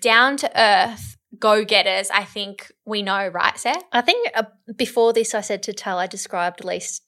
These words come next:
Speaker 2: to her. I was like, "Lise is the biggest yes person I've ever met in my life. Like,
Speaker 1: <laughs>
Speaker 2: there's nothing that you've ever said no to. Hey, Lise, do you wanna come to the Hansons? Yep.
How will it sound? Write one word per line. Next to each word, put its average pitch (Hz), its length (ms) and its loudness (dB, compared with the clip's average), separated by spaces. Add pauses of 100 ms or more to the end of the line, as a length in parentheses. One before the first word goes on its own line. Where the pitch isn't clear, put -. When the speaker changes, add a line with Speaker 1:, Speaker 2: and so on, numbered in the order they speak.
(120)
Speaker 2:
to 180 460 -8 (160)
her. 160 260 -6
I 196 80 -6
was 196 100 -8
like, 202 240 -6
"Lise 233 400 -4 (120)
is 349 240 -10
the 392 180 -2 (160)
biggest 208 500 -2
yes 170 380 -4
person 190 640 -8
I've 185 220 -8
ever 185 260 -2
met 180 320 -6
in 185 140 -6
my 165 160 -2
life. 165 260 -2
Like, 175 160 0 (160)
Speaker 1:
<laughs> - 140 -20
Speaker 2:
there's 247 180 4
nothing 240 540 -2
that 233 160 2
you've 202 240 -4
ever 196 180 -2
said 196 220 -6
no 175 160 -4
to. 175 180 -8 (140)
Hey, 320 120 2
Lise, 320 260 4
do 285 100 -4
you - 80 -4
wanna 277 100 -4
come 285 160 -2
to 269 100 -4
the 247 100 0
Hansons? 226 580 -4
Yep. 190 300 -2